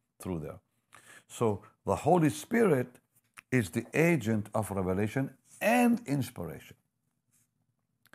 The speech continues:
Now, the Bible tells us that revelation, the discovery of truth,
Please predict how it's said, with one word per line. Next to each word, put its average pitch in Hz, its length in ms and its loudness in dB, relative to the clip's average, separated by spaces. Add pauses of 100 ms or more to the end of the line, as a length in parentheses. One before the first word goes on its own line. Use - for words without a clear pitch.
(320)
Now, 95 320 0 (1800)
the 92 100 -6
Bible 123 440 -2
tells 95 340 -4
us - 400 -12 (2500)
that 95 280 -4
revelation, 110 1040 -2 (3000)
the 98 140 -8
discovery 107 640 -2
of - 280 -12
truth, - 600 -10